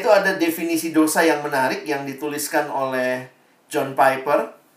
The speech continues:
Dia mengatakan, "Sin is what you do when your heart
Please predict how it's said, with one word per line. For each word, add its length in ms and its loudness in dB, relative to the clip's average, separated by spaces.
Dia 160 -2
mengatakan, 560 0
"Sin 560 -2
is 320 -4
what 320 -2
you 240 -4
do 400 0
when 160 -6
your 160 -2
heart 640 0